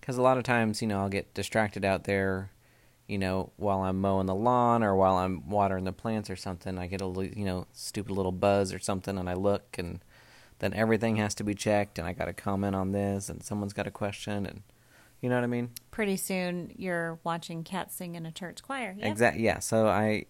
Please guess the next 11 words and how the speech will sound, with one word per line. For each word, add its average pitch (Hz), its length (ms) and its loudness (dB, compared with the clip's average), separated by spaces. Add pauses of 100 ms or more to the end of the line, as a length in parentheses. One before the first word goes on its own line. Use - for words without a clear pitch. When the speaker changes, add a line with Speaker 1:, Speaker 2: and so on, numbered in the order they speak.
Speaker 1:
I 107 140 0
just 104 240 -4
like 101 220 0
to, 98 320 -2
uh, 90 140 -4 (2000)
put 117 140 -4
it 101 100 -8
aside 90 400 -6
and 95 200 -12 (200)
get, - 220 -10
it's, - 320 -14